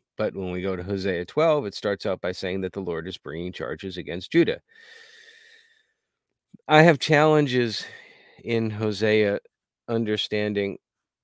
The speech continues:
when Hosea speaks of Judah and Israel, where the separation is, 'cause the rest of Hosea twelve is again all about how the people of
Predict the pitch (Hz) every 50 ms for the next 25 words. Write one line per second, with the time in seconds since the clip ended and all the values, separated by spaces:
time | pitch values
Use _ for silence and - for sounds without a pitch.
0 | _ _ _ _ _ _ _ _ _ _ _ _ _ _ _ _ _ _ - 120
1 | 117 107 113 117 120 113 110 113 110 101 92 110 107 101 98 95 - - 110 101
2 | 92 - - 101 98 92 - 101 98 98 98 95 92 95 98 98 95 - 98 92
3 | 90 90 92 92 95 98 90 90 - - 104 92 - 95 95 92 90 - 92 90
4 | 92 95 - - - 107 98 - 101 98 101 107 113 - - 101 98 98 92 95
5 | 95 87 92 101 92 90 87 - - - 104 101 95 92 90 98 82 95 98 90
6 | - 101 104 120 120 101 85 85 92 98 92 92 101 107 101 85 82 80 85 87
7 | 85 82 82 85 - - 98 85 - 87 85